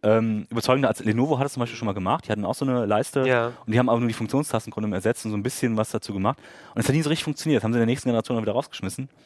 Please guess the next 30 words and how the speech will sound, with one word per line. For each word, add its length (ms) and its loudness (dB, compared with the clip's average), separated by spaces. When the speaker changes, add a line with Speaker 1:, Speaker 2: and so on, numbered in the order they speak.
Speaker 1:
weil 160 6
es 80 -4
nicht 100 -10
funktioniert 400 -6
hat. 220 -4
Ähm, 120 0
Speaker 2:
Und, 200 -2
und 140 -2
Apple 220 2
hat, 100 2
glaub 160 0
ich, 60 0
dann 140 0
eher 140 4
noch 140 0
die 120 -14
Chance, 600 0
ähm, 540 -2
weil 340 -2
sie 60 -10
mit 100 -4
den 100 -2
MacBooks 400 -4
doch 200 -4
einen 100 -6
relativ 320 -2
großen 300 -6
Markt 340 0
haben, 140 2
Speaker 1:
Genau. 140 2